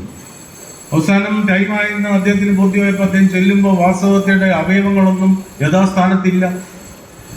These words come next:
കര, ചരണ, ശ്രവണാദികളൊക്കെ മുറിച്ച് പലയിടത്തായിട്ട് ഇട്ടിരിക്കുന്നു.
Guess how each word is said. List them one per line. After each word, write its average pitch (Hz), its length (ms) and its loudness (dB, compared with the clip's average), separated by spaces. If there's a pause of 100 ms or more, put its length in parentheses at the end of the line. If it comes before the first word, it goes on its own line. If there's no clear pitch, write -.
(140)
കര, 180 460 0
ചരണ, 180 520 0
ശ്രവണാദികളൊക്കെ 180 680 0
മുറിച്ച് 175 380 -2
പലയിടത്തായിട്ട് 170 640 -2
ഇട്ടിരിക്കുന്നു. 170 480 -2